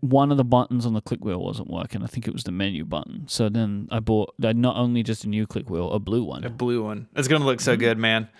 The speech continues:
Speaker 2: You can
Speaker 1: Mm-hmm.
Speaker 2: find me on Twitter as I S M H, and I host, uh, other shows here on Relay as well and write over at five twelve pixels dot net. I'd like to thank our sponsors this week, Hover,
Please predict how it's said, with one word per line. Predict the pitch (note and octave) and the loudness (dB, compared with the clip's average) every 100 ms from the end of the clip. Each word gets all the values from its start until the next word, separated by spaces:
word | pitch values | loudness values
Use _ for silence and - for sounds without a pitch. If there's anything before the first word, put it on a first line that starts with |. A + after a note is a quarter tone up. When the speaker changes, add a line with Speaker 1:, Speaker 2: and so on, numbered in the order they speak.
| - - | -20 -8
Speaker 2:
You | D#3+ E3+ | 0 4
can | F3+ | 4
Speaker 1:
Mm-hmm. | B2 | 4
Speaker 2:
find | E3 E3 D#3 C#3+ | 4 4 2 2
me | D#3+ E3+ C#3+ | 4 4 2
on | D3 | 0
Twitter | - D#3 C#3+ C#3 - | 0 2 4 2 0
as | B2 A#2+ - | 0 0 0
I | B2+ B2+ | 2 2
S | - | 0
M | A#2+ | 2
H, | E3+ - - - - | 2 2 -4 -4 -4
and | A#2 | -4
I | A2 | -2
host, | G#2 A#2 G#2+ - - B2+ | 0 0 0 -2 -6 -4
uh, | A2 G#2+ G2+ G2+ - - | -2 -2 -4 -6 -10 -2
other | C3+ B2 | 0 2
shows | B2+ B2 A#2+ | 4 4 4
here | - A#2+ A#2 A2+ - - - | 2 2 4 2 -4 -16 -10
on | B2 | -4
Relay | B2 A#2+ A#2 | 0 2 2
as | A#2 | 2
well | D3+ E3+ F3 | 4 4 4
and | A#2+ A#2 | 0 0
write | A2+ - | 0 0
over | A#2 A2 A2+ A#2 | -2 -2 -4 -4
at | |
five | - A2+ G#2+ | -4 -2 -2
twelve | - G#2+ G2+ | -2 -4 -2
pixels | A2 - G#2+ G2+ | -6 -4 -8 -4
dot | G#2+ F2+ | -6 -4
net. | G#2+ - _ _ - | -6 -6 _ _ 0
I'd | C#3 | 2
like | C3+ | 2
to | C#3 | 2
thank | C#3 C3+ - | 0 2 2
our | B2 | 0
sponsors | - - D#3 F3 F#3+ E3 | 0 2 2 4 0 0
this | F3 E3+ | 0 0
week, | F3 - - | 0 -2 -4
Hover, | - D3+ E3+ F#3+ | 2 2 4 0